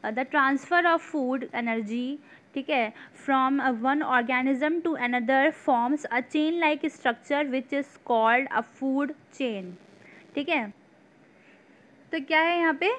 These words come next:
कि देखिए हर एक इस, आपको पता है कि इकोसिस्टम क्या होता है। इकोसिस्टम ये कहता है कि आप, अ, जितने भी लिविंग ऑर्गेनिजम्स हैं वो एक दूसरे के ऊपर डिपेंड हैं, ठीक है,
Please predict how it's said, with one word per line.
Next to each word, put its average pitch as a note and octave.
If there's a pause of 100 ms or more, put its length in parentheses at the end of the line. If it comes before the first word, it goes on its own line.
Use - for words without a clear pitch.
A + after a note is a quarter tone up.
(440)
कि G4+
देखिए D4
हर C#4
एक F4
इस, D#4+ (120)
आपको C4+
पता D#4
है E4
कि D4+
इकोसिस्टम D#4
क्या C#4+
होता B3+
है। C#4+
इकोसिस्टम C#4
ये C#4+
कहता B3
है C4
कि C#4+
आप, A3+
अ, A#3+
जितने B3
भी C#4
लिविंग C4
ऑर्गेनिजम्स A#3
हैं D4
वो C4+
एक A#3+
दूसरे A#3+
के C4
ऊपर C#4
डिपेंड G#3+
हैं, F3 (480)
ठीक C4+
है, G#3+